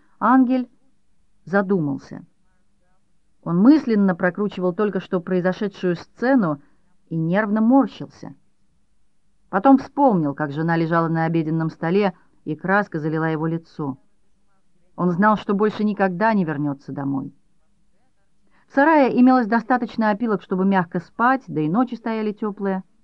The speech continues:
Он почувствовал какое-то жжение в левой ноге, наклонился и выдернул гвоздь с маленькой золотой шляпкой. На холщовой штанине раздавилось бурое пятнышко величиной с клопа.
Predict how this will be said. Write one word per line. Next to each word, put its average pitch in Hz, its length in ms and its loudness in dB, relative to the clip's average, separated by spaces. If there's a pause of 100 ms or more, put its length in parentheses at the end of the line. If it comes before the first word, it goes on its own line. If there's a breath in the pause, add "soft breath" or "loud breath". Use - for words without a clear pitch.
(720)
Он 214 160 0
почувствовал 240 500 0
какое-то 226 460 0
жжение 202 420 2
в 165 40 -6
левой 175 260 2
ноге, 165 440 0 (400 soft breath)
наклонился 233 800 4 (520)
и 208 100 0
выдернул 240 460 2
гвоздь 185 400 2
с - 40 -12
маленькой 226 380 0
золотой 190 400 0
шляпкой. 170 640 -4 (760)
На 202 100 2
холщовой 233 540 0
штанине 226 500 0
раздавилось 190 560 -2 (300)
бурое 214 340 0
пятнышко 156 720 -6 (240 soft breath)
величиной 175 440 -2
с - 80 -12
клопа. 156 520 -8